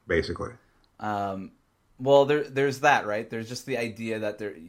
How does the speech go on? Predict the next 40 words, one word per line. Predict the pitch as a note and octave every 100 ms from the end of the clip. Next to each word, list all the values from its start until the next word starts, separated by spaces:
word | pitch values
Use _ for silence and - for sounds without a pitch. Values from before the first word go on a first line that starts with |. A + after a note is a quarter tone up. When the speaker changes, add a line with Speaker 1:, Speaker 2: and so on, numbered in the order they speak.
| -
Speaker 2:
there's | A2 G#2 G2+ - - - -
one | G#2 A2+ A#2+
basketball, | G#2+ G#2 G2+ - G#2 G2+ G2 G#2+ - _
and | G#2
there's | G#2 F#2+
less | G#2 G2+
players | - G#2 G2+ G2
that | G2
need | G2+ G2+
the | G2
basketball | F#2+ F2+ - F2 E2
now, | D2+ C2+
because, | G2 F#2
like | F#2 F#2+
you | G2+
said, | D#3 A#2+
Amara | F#2+ F#2+ F#2+
is |
not | G#2 F#2+
necessarily | F#2 - F2+
a | F#2
guy | F#2+
that | -
needs | G2 G2
the | -
ball. | F#2+ G2 D#2+ C#2+ _ _ _ _ _ -
Speaker 1:
Not | F#2+ E2
Speaker 2:
Um, |
Speaker 1:
anymore. | D#2+ D2+
Speaker 2:
he's | A2+
not | C3+
necessarily | B2+ - C3 A#2+ A#2
his | A2+
most | A#2 A#2+
effective | - B2 A#2+ A#2
when | A2+
he | G#2+
has | C3 D3+ -
the |
ball. | E2+ D#2 E2